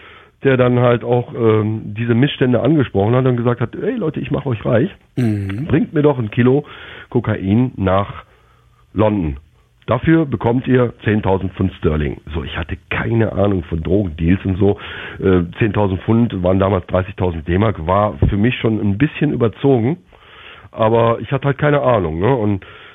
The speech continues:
Speaker 1: so war auch so naiv, muss ich zugeben, dass ich gedacht hab, „Ja gut, einmal, äh, hast du zehntausend, dann kannst du ein kleines bisschen kaufen. Verdammte Hacke, dann machst du mit den Touren halt
Speaker 2: Ja.
Speaker 1: selbstständig, ähm, Geld, ja. Da brauchst du keine Tourgesellschaft und warten auf die Kohle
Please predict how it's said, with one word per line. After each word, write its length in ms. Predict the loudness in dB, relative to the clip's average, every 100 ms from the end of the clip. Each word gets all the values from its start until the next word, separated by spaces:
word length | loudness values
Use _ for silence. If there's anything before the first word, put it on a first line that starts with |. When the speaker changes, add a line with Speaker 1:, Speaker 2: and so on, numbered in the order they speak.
| -6
Speaker 1:
so 200 | -2 2
war 100 | 2
auch 160 | 0 -2 -10 -8 0
so 100 | 4
naiv, 380 | 4 2 0 0
muss 160 | -4
ich 100 | -6
zugeben, 460 | -6 -2 2 2 2
dass 120 | 0
ich 120 | -4
gedacht 260 | -4 -4 -2
hab, 140 | -4
„Ja 80 | -4
gut, 240 | -2 -4 -2
einmal, 500 | 0 2 4 4 2
äh, 320 | -2 -4 -4
hast 120 | -8
du 120 | -6
zehntausend, 540 | -2 0 2 2 2 2
dann 80 | 0
kannst 180 | 0
du 60 | -2
ein 40 |
kleines 280 | -2 -2 -2
bisschen 240 | -4 -2 0
kaufen. 340 | 2 0 -2 -8 -20 -6
Verdammte 340 | 0 2 2 0
Hacke, 180 | 0
dann 100 | 0
machst 200 | 0 0
du 40 | -2
mit 120 | 0
den 120 | 0
Touren 300 | 0 2 2
halt 100 | 2
Speaker 2:
Ja. 120 | 0
Speaker 1:
selbstständig, 360 | -2 0 0 -2 -4 -20 -20 -20 _
ähm, 880 | 0 2 2 0 -4 -6 -8 -12 -10 -2
Geld, 320 | 2 2 0
ja. 180 | 0 0 0 -4 -10 -10 -4
Da 80 |
brauchst 320 | -2 0 -2 -2
du 20 |
keine 240 | -2 -2
Tourgesellschaft 720 | 0 0 2 2 0 0 -4
und 140 | -2 0
warten 260 | 0 0
auf 120 | -4 -6
die 100 | -6
Kohle 520 | 0 4 6 4